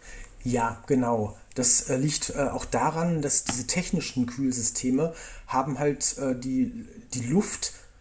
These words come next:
äh, nein, die Atmung des Gemüses und die Feuchtigkeit, diese beim Schwitzen, müssen ja verarbeitet werden, die müssen ja raustransportiert werden, aber ich darf nicht, zugleich nicht die Kälte rauszutransportieren und ich muss eine hohe Luftfeuchtigkeit halten.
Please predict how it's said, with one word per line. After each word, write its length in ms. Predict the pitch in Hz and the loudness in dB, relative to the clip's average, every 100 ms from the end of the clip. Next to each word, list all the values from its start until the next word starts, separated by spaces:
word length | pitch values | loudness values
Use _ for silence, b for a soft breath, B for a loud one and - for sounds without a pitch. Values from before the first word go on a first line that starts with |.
| - | -6
äh, 80 | 123 | -2
nein, 200 | 120 113 | 0 0
die 120 | 123 | 0
Atmung 540 | 135 196 - 226 214 | 4 4 6 6 6
des 200 | - 151 | 6 4
Gemüses 720 | 156 147 196 175 123 110 - - | 6 6 6 6 4 4 2 0
und 140 | 127 135 | -4 -2
die 60 | |
Feuchtigkeit, 840 | - 190 233 - - - 120 107 | 2 4 4 2 -4 -2 0 0
diese 160 | 131 120 | -2 -2
beim 220 | 117 117 | 2 2
Schwitzen, 520 | - 196 226 - 139 B B | 6 4 6 4 2 B B
müssen 280 | 156 170 165 | 2 4 6
ja 320 | 151 156 147 | 4 4 2
verarbeitet 760 | - - - 180 180 135 120 - | -4 -4 2 4 4 2 0 -2
werden, 200 | 117 104 | 0 0
die 80 | 120 | 0
müssen 220 | 135 151 | 0 2
ja 80 | 131 | 2
raustransportiert 960 | 127 208 - 160 135 - 120 - 123 - | 4 6 6 4 2 2 -2 0 0 2
werden, 160 | 131 | 0
aber 100 | 135 | 0
ich 100 | 131 | 0
darf 260 | 147 147 - | 4 4 2
nicht, 240 | 165 139 | -2 0
zugleich 420 | - 135 139 156 160 | -2 2 2 2 0
nicht 180 | 143 | -4
die 80 | 160 | -6
Kälte 380 | - 196 208 180 | 2 2 2 0
rauszutransportieren 1160 | 107 117 - - - - 113 - 107 - 139 170 B B - | 2 4 4 2 -2 -2 -4 -2 -2 0 0 -2 B B 6
und 160 | 208 | 6
ich 80 | 165 | 8
muss 180 | 180 - | 2 4
eine 180 | 151 - | 2 4
hohe 180 | 214 214 | 6 8
Luftfeuchtigkeit 880 | 202 - 185 170 - - 160 156 165 | 6 4 2 2 0 -2 -2 0 2
halten. 440 | 180 175 127 - | 2 2 0 -2